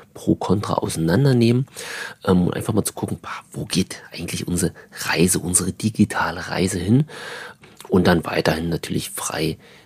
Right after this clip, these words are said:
meine, meine Gedanken und ja, meine tagtäglichen Dinge, die mir durch den Kopf schwirren.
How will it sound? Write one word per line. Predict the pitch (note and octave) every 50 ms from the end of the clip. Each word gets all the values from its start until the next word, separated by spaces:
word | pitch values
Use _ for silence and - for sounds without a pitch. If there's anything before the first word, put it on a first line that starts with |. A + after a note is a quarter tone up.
| _ -
meine, | D#2+ E2 D#2 D#2 D#2 D#2 - - - -
meine | D#2+ D#2 - -
Gedanken | - - - - D#2 E2 F2+ - - -
und | - - - D#2+ - - -
ja, | - - E2 - - -
meine | C#2+ D#2 D#2+ D#2 - _ - - - _ -
tagtäglichen | - E2 - - - - F2+ - F#2 F2+ E2+ - E2+ E2 D#2 - _ _ -
Dinge, | E2 D#2+ G2+ G2+ G#2+ G#2+
die | F#2 - F2+
mir | F#2 F#2+
durch | F2 A2 G2+
den | - G2 F2+ -
Kopf | - F2+ - -
schwirren. | - - - - - - - E2